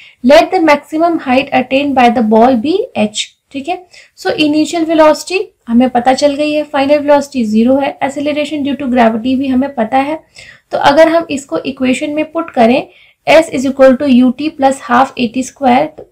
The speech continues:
H हमको निकालना है, S और H एक ही बात है, ठीक है।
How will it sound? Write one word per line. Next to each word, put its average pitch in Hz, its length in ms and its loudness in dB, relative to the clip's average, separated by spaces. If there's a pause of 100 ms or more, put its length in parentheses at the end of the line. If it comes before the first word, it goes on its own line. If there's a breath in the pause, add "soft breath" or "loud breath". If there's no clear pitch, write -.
H 285 220 -4
हमको 269 240 -2
निकालना 247 460 2
है, 262 100 -4 (100)
S 285 160 2 (220)
और 269 120 4 (100)
H 285 200 -4
एक 240 180 -4
ही 247 80 0
बात 208 280 -2
है, 226 120 -10 (100)
ठीक 277 180 -14
है। 370 80 -10